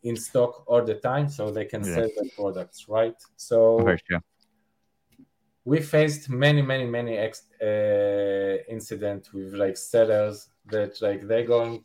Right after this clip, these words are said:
Speaker 1: again, and again, I have nothing against Chinese forwarder, okay? But
Speaker 2: Mm-hmm.
Speaker 1: Chinese forwarders will say and do anything in order to secure any
Speaker 2: <laughs>
Speaker 1: shipment, okay?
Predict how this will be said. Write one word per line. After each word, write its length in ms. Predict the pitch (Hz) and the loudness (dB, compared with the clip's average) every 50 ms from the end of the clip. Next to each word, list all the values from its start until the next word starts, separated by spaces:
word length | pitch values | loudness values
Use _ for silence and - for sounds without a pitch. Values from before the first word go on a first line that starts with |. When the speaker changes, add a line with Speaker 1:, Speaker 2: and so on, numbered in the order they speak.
| _ - | _ -12
Speaker 1:
again, 360 | 101 98 120 117 113 110 107 - | -6 -4 -4 -2 -2 -4 -6 -6
and 140 | 120 117 120 | -4 -4 -2
again, 240 | 120 123 139 139 127 | 2 2 2 2 4
I 80 | 117 120 | 2 2
have 140 | 123 120 | 2 0
nothing 380 | 120 123 127 127 - 147 123 117 | 0 -2 -2 -2 -4 -4 -6 -4
against 560 | 113 104 117 117 113 113 - - - - _ | -2 -2 -2 -2 -2 -4 -8 -14 -20 -20 _
Chinese 320 | - 117 107 107 107 101 - | -8 -8 -6 -6 -6 -8 -8
forwarder, 480 | - 110 104 104 110 117 117 127 127 - - | -6 -4 -4 -2 -2 -4 -4 -6 -8 -12 -18
okay? 300 | 92 95 - 113 120 120 104 | -14 -8 -6 -4 -4 -4 -4
But 140 | 107 101 | -6 -4
Speaker 2:
Mm-hmm. 80 | - 92 | -2 -2
Speaker 1:
Chinese 280 | - - - - 87 - | -2 -2 -2 -2 -4 -4
forwarders 460 | - 127 127 123 127 123 117 117 110 | -2 0 0 2 2 0 0 -2 -4
will 80 | 107 | -6
say 460 | 104 101 101 - - 147 147 156 156 143 | -6 -6 -6 0 2 2 4 4 2 0
and 180 | 113 113 110 | -4 -6 -4
do 160 | 120 143 143 | -2 0 0
anything 440 | 139 131 131 127 123 - 127 127 117 | 0 -2 -4 -6 -8 -8 -10 -8 -6
in 100 | 110 110 | -6 -4
order 240 | 110 113 113 113 110 | -2 -2 -2 -2 -4
to 140 | - - 107 | -8 -4 -2
secure 480 | 113 110 - - - - 117 113 - | 0 0 0 -2 -2 -4 -4 -4 -2
any 140 | - 107 110 | -2 -4 -4
Speaker 2:
<laughs> 80 | - - | -6 -8
Speaker 1:
shipment, 460 | - 90 - - - 95 95 92 - - - - | -8 -6 -8 -8 -10 -10 -12 -14 -16 -18 -18 -10
okay? 320 | - - 127 143 147 143 | -4 -2 0 0 0 -2